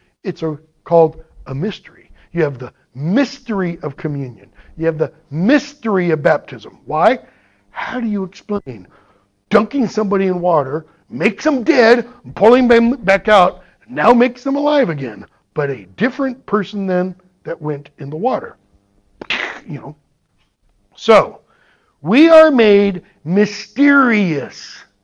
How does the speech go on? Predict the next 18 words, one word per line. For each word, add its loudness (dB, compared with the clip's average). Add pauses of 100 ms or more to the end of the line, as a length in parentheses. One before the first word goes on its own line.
(680)
by 2
this -6
love. -14 (480)
We -2
are 2
made -2
a -8
mystery. -10 (220)
We -12
cannot, -6 (200)
you -10
can't 2
look 0
at -2
us -4 (220)
and -2
just -4
start 2